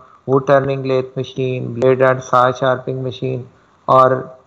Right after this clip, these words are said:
uh, disc and sandpaper machine ये इसमें यूज़ कर सकते हैं।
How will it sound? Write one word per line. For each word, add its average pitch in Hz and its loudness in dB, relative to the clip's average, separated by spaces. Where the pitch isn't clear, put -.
uh, 123 -2
disc 139 0
and 127 -2
sandpaper 135 -2
machine 123 -6
ये 131 2
इसमें 131 -6
यूज़ 131 0
कर 123 0
सकते - -6
हैं। 135 -4